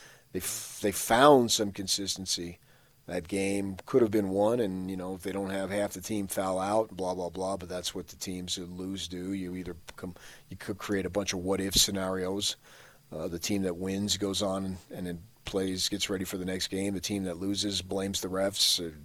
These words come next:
looks at the what-if scenarios. But the point being that there's some talent on that team. They played a game without their starting point guard. You know, he wasn't there, Jones.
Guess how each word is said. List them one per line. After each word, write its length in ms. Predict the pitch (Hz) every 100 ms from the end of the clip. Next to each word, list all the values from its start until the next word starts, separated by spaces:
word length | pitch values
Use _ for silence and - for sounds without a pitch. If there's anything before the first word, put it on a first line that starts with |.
| 71 - - - - -
looks 260 | 95 95 -
at 160 | 90
the 80 | 92
what-if 300 | 90 92 90
scenarios. 760 | - 95 92 92 92 98 95
But 160 | - 92
the 60 | -
point 280 | 135 110
being 380 | 87 120 104 95
that 300 | 92 90 85
there's 240 | 98 101 -
some 180 | 98
talent 340 | 92 120 156 135
on 120 | 117
that 160 | 110 104
team. 420 | 107 104 104 104 - - - -
They 80 |
played 400 | 101 147 165 139 - - - - -
a 100 | 101
game 520 | 104 107 123 120 113 - - -
without 340 | 117 107 113 113
their 120 | 107
starting 340 | - 110 101
point 260 | 87 123 123
guard. 320 | 101 92 110 - - - - -
You 100 | 98
know, 100 | 98
he 120 | 95
wasn't 360 | 98 101 98 85
there, 260 | 101 104
Jones. 580 | 98 101 95 101 104 -